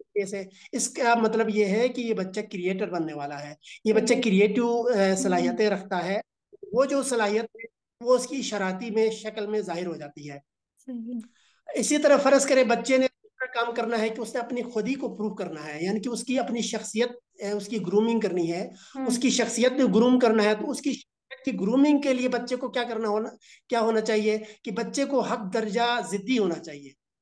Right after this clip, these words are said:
Speaker 1: कि जब
Speaker 2: अच्छा।
Speaker 1: तक बच्चा, अ, जिद नहीं करेगा,
Speaker 2: हम्म।
Speaker 1: आ, वो अपनी शख्सियत नहीं कर सकता है।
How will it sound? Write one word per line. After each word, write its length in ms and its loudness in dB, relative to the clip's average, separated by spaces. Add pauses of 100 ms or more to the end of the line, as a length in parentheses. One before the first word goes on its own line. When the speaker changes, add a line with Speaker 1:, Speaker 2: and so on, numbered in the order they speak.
(160)
Speaker 1:
कि 300 -6
जब 120 4
Speaker 2:
अच्छा। 180 2
Speaker 1:
तक 60 2
बच्चा, 360 4
अ, 400 0
जिद 260 -6
नहीं 140 2
करेगा, 500 -2 (320)
Speaker 2:
हम्म। 260 -4
Speaker 1:
आ, 440 -4 (320)
वो 180 0
अपनी 380 0
शख्सियत 480 -6 (460)
नहीं 120 -4
कर 140 -4
सकता 340 -10
है। 280 -10